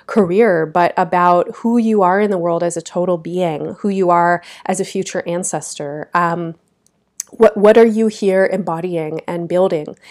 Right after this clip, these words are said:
Make an altar to that energy, and at the full moon and lunar eclipse, just honor that energy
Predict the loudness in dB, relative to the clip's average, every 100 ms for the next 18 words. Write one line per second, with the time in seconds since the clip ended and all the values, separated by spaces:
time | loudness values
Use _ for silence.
0 | -20 -14 0 2 4 2 0 2 0 0
1 | 2 2 2 2 0 0 -2 -6 -2 0
2 | 0 0 0 0 0 -2 0 2 2 2
3 | 0 -2 -4 -4 -4 -4 -4 -4 -6 -8
4 | -6 -10 -10 -8 -2 0 2 2 2 2
5 | -4 -20 -20 _ -4 0 2 0 0 0
6 | 0 -4 -6